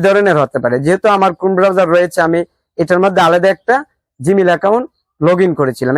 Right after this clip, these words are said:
এখন যদি সাইন আউট করতে চাই অথবা রিমুভ করতে চাই, তাহলে আপনি কি করবেন, যে অ্যাপের মধ্যে আপনি অ্যাড রাখবেন, এই অ্যাপের উপর আপনি একটু চাপ দিয়ে ধরবেন। ধরার পরে দেখুন, এখানে আই লোগো দেওয়া আছে, এখানে আপনি ক্লিক করবেন। করার পরে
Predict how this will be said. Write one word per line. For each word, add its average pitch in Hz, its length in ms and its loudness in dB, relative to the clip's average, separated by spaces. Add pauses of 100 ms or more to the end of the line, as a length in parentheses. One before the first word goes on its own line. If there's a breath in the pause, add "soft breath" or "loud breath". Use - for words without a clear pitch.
এখন 185 200 -2
যদি 208 180 0
সাইন 185 220 0
আউট 202 200 0
করতে 185 220 -2
চাই 180 160 0
অথবা 175 200 0
রিমুভ 175 280 -2 (100)
করতে 170 260 -2
চাই, 226 120 0 (420)
তাহলে 180 260 2
আপনি 190 220 -4
কি 190 160 0
করবেন, 214 240 0 (360)
যে 151 220 0
অ্যাপের 202 300 0
মধ্যে 202 260 0
আপনি 208 180 -2 (380)
অ্যাড 185 260 0
রাখবেন, 175 320 0 (140)
এই 190 140 2
অ্যাপের 190 300 0
উপর 185 200 -2
আপনি 185 180 -6
একটু 185 140 -6 (100)
চাপ 170 200 0
দিয়ে 139 160 -2
ধরবেন। 120 240 -6 (600)
ধরার 185 380 2
পরে 226 220 2
দেখুন, 196 240 0
এখানে 190 180 -2 (100)
আই 185 160 2
লোগো 190 260 0
দেওয়া 208 200 2
আছে, - 160 -2 (100)
এখানে 180 260 0
আপনি 156 220 -8
ক্লিক 135 260 -4
করবেন। 110 200 -6 (1600)
করার 190 260 2
পরে 220 140 2